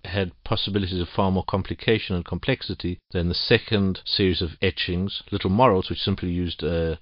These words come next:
single horizon line to define space. In the drawings I was doing around nineteen eighty-five, and in fact continuing to this day, which were charcoal drawings on sheets of paper,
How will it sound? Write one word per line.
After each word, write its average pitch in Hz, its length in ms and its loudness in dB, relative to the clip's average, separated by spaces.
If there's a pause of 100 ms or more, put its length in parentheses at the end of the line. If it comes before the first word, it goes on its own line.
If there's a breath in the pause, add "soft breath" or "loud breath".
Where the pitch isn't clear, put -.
(100)
single 92 380 2
horizon 87 520 2
line 69 260 -2
to - 120 -8
define 71 380 -6
space. - 580 -12
In 147 80 0
the 160 100 2
drawings 151 380 6
I 139 60 6
was 127 100 2
doing 117 240 4
around 107 380 4
nineteen 98 360 2
eighty-five, 107 520 0
and 104 80 2
in 95 80 2
fact - 240 -2
continuing 95 680 0
to 87 340 -2 (140)
this - 120 -2
day, 123 180 6
which 90 220 0
were 87 300 0 (320)
charcoal 101 460 2
drawings 90 480 2
on 85 440 -2
sheets - 340 -4
of 90 120 -4
paper, 82 420 -2